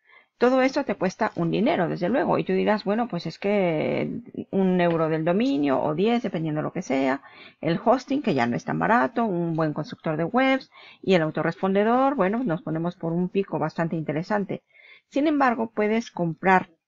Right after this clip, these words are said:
todas estas cosas por separado o bien hacer lo que ya hago, que es obtener todo junto con Builderal, que es una plataforma que ya lo tiene todo.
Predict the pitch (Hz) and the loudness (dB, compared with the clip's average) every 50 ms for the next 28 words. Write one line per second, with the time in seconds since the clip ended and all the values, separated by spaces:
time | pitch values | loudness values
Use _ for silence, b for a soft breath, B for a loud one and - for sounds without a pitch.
0 | _ - 226 262 285 285 269 247 254 - 214 220 - - 180 - - - 170 - | _ 2 4 4 4 2 0 -2 -2 -2 -4 -4 -4 -4 -6 -6 -6 -8 -10 -8
1 | - 151 - - - 165 170 - - - 247 - - - 170 156 156 170 190 226 | -8 -12 -14 -6 -4 -4 -4 -4 -2 -4 -2 0 2 2 4 4 4 2 0 -2
2 | B B B B B B B B B - - 277 277 254 240 247 233 220 202 - | B B B B B B B B B 0 2 2 4 4 4 4 2 0 -2 -2
3 | 170 160 165 165 - 185 185 190 180 175 165 165 175 180 - - - _ 190 175 | -2 -2 -2 -2 -2 0 2 2 2 2 2 0 -2 -4 -4 -6 -10 _ -6 -2
4 | 156 160 165 180 196 190 - _ _ _ _ _ _ - 285 269 - - 269 247 | 0 4 4 4 2 0 -4 _ _ _ _ _ _ 0 0 0 2 0 0 0
5 | 247 - - 247 220 226 208 180 214 202 202 185 - 214 226 233 - - - 180 | 0 0 -2 -2 -2 -2 -4 -2 -2 -2 0 0 0 -2 -2 -2 -4 0 0 2
6 | 196 208 - - 180 165 165 180 220 285 339 - - B B B B B B B | 2 2 -2 -4 -4 -2 0 0 2 4 4 2 2 B B B B B B B
7 | _ - 185 - 185 180 180 - 175 180 - 180 180 - 185 190 202 214 - - | _ -6 -4 -2 0 0 0 0 0 0 -2 -2 0 0 0 0 0 0 -2 -4
8 | 160 170 175 180 190 180 - 185 185 190 190 190 - _ _ _ 233 220 220 202 | -2 -2 0 0 0 2 2 2 4 4 2 2 -2 _ _ _ 4 6 6 6
9 | 160 139 - - | 4 2 -2 -4